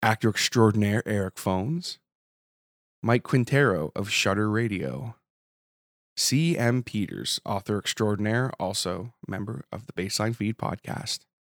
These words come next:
my brother, Mister Jason Reese from Jaybird Digital Arts, the man who makes my show look so good. If you need graphics or anything digital art related, hit my guy up at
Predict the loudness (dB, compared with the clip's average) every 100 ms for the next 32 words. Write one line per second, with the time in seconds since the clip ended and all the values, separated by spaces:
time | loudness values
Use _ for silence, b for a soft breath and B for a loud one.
0 | _ _ _ _ _ _ _ _ -2 0
1 | 2 2 2 2 2 0 0 0 0 0
2 | 0 -2 0 0 2 0 0 -2 -4 -4
3 | -4 -4 -4 -4 -4 -4 -6 -6 -8 -8
4 | -10 -8 -8 -6 -8 -4 -4 -4 -6 -8
5 | -8 -6 -4 -6 -8 -6 -4 -4 -6 -6
6 | -8 -8 -6 -6 -6 -8 -6 -4 -4 -6
7 | -10 _ _ _ _ _ _ -6 -2 -2
8 | -2 -2 -2 -2 -4 -6 -6 -6 -4 -2
9 | -2 -2 -4 -2 -2 0 0 0 0 0
10 | 2 0 -2 -10